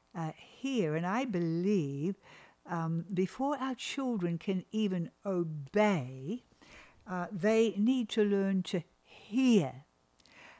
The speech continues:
Um, hearing is, is very important. I think it's the,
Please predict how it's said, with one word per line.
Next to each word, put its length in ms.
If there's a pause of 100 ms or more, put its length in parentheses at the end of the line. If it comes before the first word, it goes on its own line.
(120)
Um, 340
hearing 1000 (360)
is, 420
is 380
very 480
important. 720
I 120
think 340 (340)
it's 200
the, 120